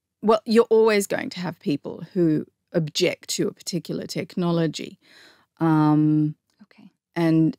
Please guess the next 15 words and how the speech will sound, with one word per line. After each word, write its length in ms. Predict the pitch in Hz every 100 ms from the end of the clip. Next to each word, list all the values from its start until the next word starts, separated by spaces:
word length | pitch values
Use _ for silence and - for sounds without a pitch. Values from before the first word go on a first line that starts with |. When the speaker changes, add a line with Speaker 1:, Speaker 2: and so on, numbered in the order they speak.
| _ 185
Speaker 1:
and 200 | 180 165
that 260 | 214 -
needs 380 | 202 208 202 -
to 80 | 170
be 120 | 151
taken 400 | - 165 - -
into 300 | - - -
account. 360 | - 196 - -
So 240 | 170 151
if 180 | - -
you 80 | 170
want 180 | 160 -
something 320 | 147 - - _ _
hyper 460 | - 262 269 254 214
provocative 840 | - 165 175 180 190 - 170 160